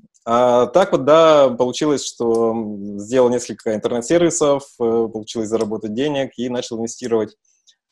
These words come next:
Э, ну да, представляюсь там как венчурный инвестор, э, основатель фонда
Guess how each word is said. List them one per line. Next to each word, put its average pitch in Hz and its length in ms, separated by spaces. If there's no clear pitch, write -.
Э, 110 320
ну 147 60
да, 120 240
представляюсь 147 440
там 107 160
как - 220
венчурный 127 360
инвестор, 120 520
э, 110 300
основатель 123 420
фонда 107 520